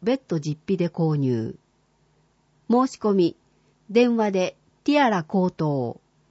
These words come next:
電話、三六三五五五零零。ファックス、三六三五五五四七。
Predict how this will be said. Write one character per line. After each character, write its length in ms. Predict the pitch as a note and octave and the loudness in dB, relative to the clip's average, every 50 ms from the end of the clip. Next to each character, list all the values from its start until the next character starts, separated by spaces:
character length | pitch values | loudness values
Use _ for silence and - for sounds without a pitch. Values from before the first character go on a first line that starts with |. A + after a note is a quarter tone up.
| _ _ _ - | _ _ _ 0
電 260 | G#3 A3 G#3 G3 F#3+ | 0 2 2 2 0
話、 220 | F3 E3+ D#3+ - _ _ _ _ _ _ _ _ | -2 -4 -6 -8 _ _ _ _ _ _ _ _
三 260 | - C4+ C#4 C#4 C#4 | -2 0 2 2 2
六 220 | C#4 C4+ C4 - - | 2 0 -2 -4 -6
三 340 | - A3 G3 G3 G3 F#3 E3+ | -6 -2 -2 0 0 0 0
五 380 | F#3 F3+ E3 D3 B2+ - - - - D3+ | 0 0 2 0 0 -4 -6 -10 -8 -2
五 280 | F#3+ C4 C4+ C4+ C4 | 0 2 2 2 2
五 260 | B3 B3+ B3 A3+ F#3 D#3+ | 2 4 4 4 4 2
零 240 | E3+ F3+ F3 E3+ D#3+ | 2 0 0 0 0
零。 360 | E3 D#3+ D3 A#2+ G#2 - - _ _ _ _ _ _ _ _ _ _ _ _ _ | -2 -2 -2 -4 -6 -8 -12 _ _ _ _ _ _ _ _ _ _ _ _ _
フ 60 | - | -4
ァ 20 | A#3+ | -4
ッ 20 | |
ク 100 | - - | -4 -8
ス、 260 | - - - - - _ _ _ _ _ _ _ _ | -12 -8 -8 -8 -8 _ _ _ _ _ _ _ _
三 340 | _ - C4+ C#4 C#4+ C#4 C4+ | _ -4 -2 0 2 2 2
六 220 | C#4 C#4 - G#3+ | 2 0 0 -2
三 340 | F#3+ - G3+ G3 G3 F#3+ F3+ | -2 -2 0 0 0 0 0
五 400 | E3+ F3+ E3+ D#3 C3+ A#2+ A#2+ - _ _ - | 2 2 2 2 0 -2 -4 -8 _ _ -16
五 340 | C#3+ D#3+ A#3+ C#4 C#4 C#4 C4 | -6 0 2 2 2 2 2
五 260 | B3+ C4 B3 G#3 F3 | 4 4 4 4 4
四 280 | D3+ E3+ F#3 F#3 F3+ F3 | 2 0 0 0 0 -2
七。 320 | E3+ D#3+ C3+ G#2 - | -4 -4 -4 -6 -8